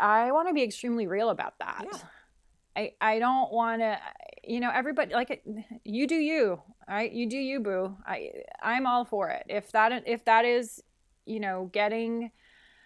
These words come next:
Speaker 1: you know, hammered at happy hour, like I did that one time, then fine.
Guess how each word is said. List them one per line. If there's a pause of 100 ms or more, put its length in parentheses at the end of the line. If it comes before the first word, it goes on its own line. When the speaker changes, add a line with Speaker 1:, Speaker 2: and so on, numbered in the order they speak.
(920)
Speaker 1:
you
know,
hammered
at
happy
hour,
like
I
did
that
one
time,
then
fine.